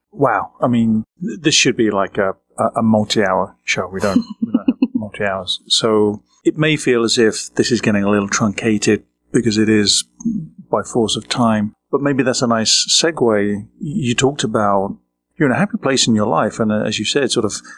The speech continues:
maybe late to the party, but, but to some degree you're achieving a lot of, um,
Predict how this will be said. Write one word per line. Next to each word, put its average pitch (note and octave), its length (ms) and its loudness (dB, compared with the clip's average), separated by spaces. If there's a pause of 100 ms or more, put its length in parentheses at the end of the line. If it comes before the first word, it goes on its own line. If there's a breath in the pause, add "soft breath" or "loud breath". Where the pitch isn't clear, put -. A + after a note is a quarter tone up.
(140 loud breath)
maybe B2+ 200 2
late B2 160 2
to C3+ 80 -4
the G#2+ 80 -2
party, C3 360 2
but, A2+ 320 -2 (200)
but A#2 160 0
to - 60 -4
some G3+ 160 0
degree A2 260 0
you're G#2 300 2
achieving G#2 920 -2
a A#2+ 80 -2
lot A2+ 480 0
of, A2+ 320 0 (320)
um, - 420 -10